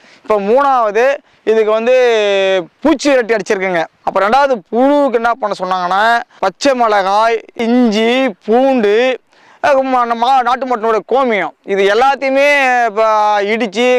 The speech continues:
கொ-, ஊற வச்சு ரொம்ப ரெண்டாவது ஸ்ப்ரே பண்ணிட்டேங்க. பண்ணிட்டு மூணாவது ஸ்ப்ரேவும் ஈயத்தை, பஞ்சகாவியா, அ, மீன் அமிலம், அ, மோர் கரைசல் எல்லாத்தையுமே, அ, ச-, வடிகட்டி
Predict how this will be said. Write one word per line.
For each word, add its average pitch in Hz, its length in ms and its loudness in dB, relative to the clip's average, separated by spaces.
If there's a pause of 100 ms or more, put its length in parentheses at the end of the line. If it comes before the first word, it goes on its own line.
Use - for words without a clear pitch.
(140)
கொ-, 202 200 0
ஊற 240 120 2
வச்சு 220 420 -2 (240)
ரொம்ப 214 280 0
ரெண்டாவது 277 360 2
ஸ்ப்ரே 240 280 -2 (120)
பண்ணிட்டேங்க. 180 300 -4 (100)
பண்ணிட்டு 202 600 -2 (360)
மூணாவது 247 360 2
ஸ்ப்ரேவும் 190 760 -2 (480)
ஈயத்தை, 202 840 0 (460)
பஞ்சகாவியா, 202 960 0 (680)
அ, 190 140 2
மீன் 254 360 0
அமிலம், 196 640 -2 (460)
அ, 208 320 2
மோர் 233 320 0
கரைசல் 208 540 -2
எல்லாத்தையுமே, 220 720 0
அ, 196 440 2
ச-, 185 300 0
வடிகட்டி 202 640 -2